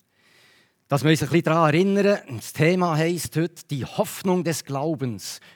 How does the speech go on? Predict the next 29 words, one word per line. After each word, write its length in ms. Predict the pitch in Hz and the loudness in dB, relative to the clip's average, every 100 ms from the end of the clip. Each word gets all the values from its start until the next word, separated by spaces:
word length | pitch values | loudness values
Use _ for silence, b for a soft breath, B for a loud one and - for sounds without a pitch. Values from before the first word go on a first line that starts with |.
| B | B
unsere 500 | - 147 131 131 123 | 0 2 2 0 -2
feste 600 | - - 190 - - 170 | -6 -8 -6 -6 -4 -6
Zuversicht. 880 | - 160 175 139 - 90 - - _ B B B B B - | -6 -6 -6 -6 -8 -14 -18 -20 _ B B B B B -2
Vielleicht 300 | 165 180 131 | 2 2 2
kommt 220 | 170 147 | -2 -2
uns 140 | 151 | -4
dann 140 | - 160 | -2 -2
auch 100 | 160 | -2
gerade 160 | 165 | -2
Hebräer 420 | 151 131 156 165 139 | -2 -2 -2 0 0
elf 240 | 165 139 | -2 0
eins 240 | 151 175 175 | 0 0 -2
in 60 | |
den 20 | 143 | 0
Sinn, 280 | 151 101 | 0 -2
oder? 200 | 104 - - - _ _ _ _ _ - | -10 -12 -16 -20 _ _ _ _ _ 0
Es 280 | 151 - - | 0 0 -6
ist 420 | 208 - - - | -4 -4 -8 -8
aber 300 | 165 175 165 | -4 -4 -4
der 260 | - 156 143 | -4 -4 -2
Glaube, 600 | 135 131 135 117 95 - _ b b b b b | -4 -4 -4 -8 -10 -14 _ b b b b b
eine 400 | 151 143 139 135 | -2 0 0 -2
feste 880 | - - 233 214 - - - 180 180 | -6 -6 -4 -4 -6 -8 0 0 0
Zuversicht 880 | - - 190 131 143 - 127 - - | -8 -4 -2 -2 -6 -4 -8 -8 -8
auf 220 | 120 - - | -8 -8 -4
das, 260 | 175 220 175 | 0 0 -2
was 160 | 156 | -4
man 200 | 156 131 | -4 -4
hofft. 540 | 139 - - - - | -8 -10 -18 -20 -20